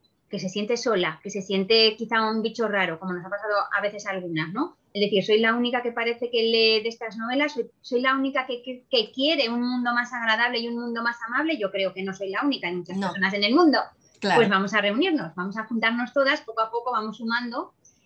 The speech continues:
Speaker 1: y, y bueno, pues vamos haciendo que el mundo sea un lugar más amable de manera normal, o sea, de manera normal y ni siquiera de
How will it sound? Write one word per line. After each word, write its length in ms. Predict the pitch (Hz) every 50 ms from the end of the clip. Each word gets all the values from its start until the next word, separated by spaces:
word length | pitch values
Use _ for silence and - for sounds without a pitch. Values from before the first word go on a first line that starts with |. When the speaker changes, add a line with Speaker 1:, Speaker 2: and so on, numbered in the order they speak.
| _ _
Speaker 1:
y, 960 | - 240 233 220 220 214 208 202 202 196 190 185 180 170 170 170 156 - - -
y 100 | - 202 175
bueno, 240 | 175 180 208 302 311
pues 140 | 302 226 -
vamos 200 | - 190 190 -
haciendo 340 | 220 - 214 208 202 202 202
que 80 | 214
el 80 | 208 220
mundo 180 | 226 226 233 247
sea 140 | 247 311
un 60 | 320 320
lugar 200 | 277 214 190 185
más 200 | 196 208 208 247
amable 540 | 247 233 233 233 262 320 339 349 - - _ _
de 160 | 240 226 247 226
manera 360 | 214 208 202 185 190 220 294
normal, 400 | 339 339 311 254 208 185 233 359 427 - _ _ -
o 40 |
sea, 160 | 190 - 208 202
de 60 | 208
manera 280 | 202 185 196 214 262
normal 400 | 311 294 247 226 220 220 202 185 -
y 100 | - 220
ni 80 | 214 202
siquiera 360 | 196 208 196 208 196 220 254
de 220 | 269 240 226 233